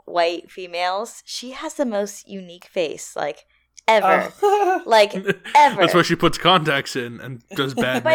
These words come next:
Speaker 3: makeup.
Speaker 1: you,
Speaker 3: Her makeup
Speaker 1: it's,
Speaker 3: is not good. <laughs>
Speaker 1: it's not even the same. Like, you can put contacts on her, you can put a wig on her, you can do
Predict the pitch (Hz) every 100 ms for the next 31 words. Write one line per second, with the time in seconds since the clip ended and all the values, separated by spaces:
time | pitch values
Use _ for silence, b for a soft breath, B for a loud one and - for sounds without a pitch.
0 | 247 339 359 - 151 180 311 339 - -
1 | 143 131 135 127 151 247 302 320 320 330
2 | 339 349 320 320 311 330 339 220 220 240
3 | 247 349 294 - 226 254 269 254 - 262
4 | 262 262 254 262 277 254 214 165 175 247
5 | 247 240 247 240 240 240 277 233 208